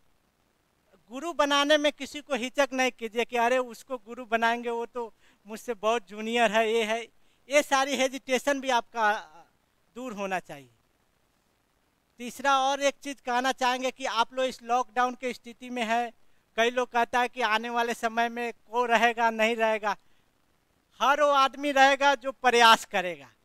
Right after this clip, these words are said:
और हर वो आदमी success होगा जो प्रयास करेगा। तो overall success उसी को मिलेगी जो प्रयास करेगा और निरंतर प्रयास करेगा। नहीं कि हम lockdown में खूब पढ़ लिए, lockdown बीत गया तो छोड़ दिए कि चलो नहीं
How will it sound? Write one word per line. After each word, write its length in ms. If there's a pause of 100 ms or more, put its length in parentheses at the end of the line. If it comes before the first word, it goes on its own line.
(440)
और 220
हर 220
वो 100
आदमी 400
success 500
होगा 240
जो 140
प्रयास 500
करेगा। 360
तो 920
overall 520 (380)
success 540
उसी 240
को 140
मिलेगी 440
जो 140
प्रयास 600
करेगा 360
और 140
निरंतर 560
प्रयास 440
करेगा। 340
नहीं 220
कि 220 (400)
हम 120
lockdown 520
में 100
खूब 300
पढ़ 160
लिए, 200
lockdown 500
बीत 240
गया 160
तो 140
छोड़ 300
दिए 180
कि 100
चलो 280
नहीं 180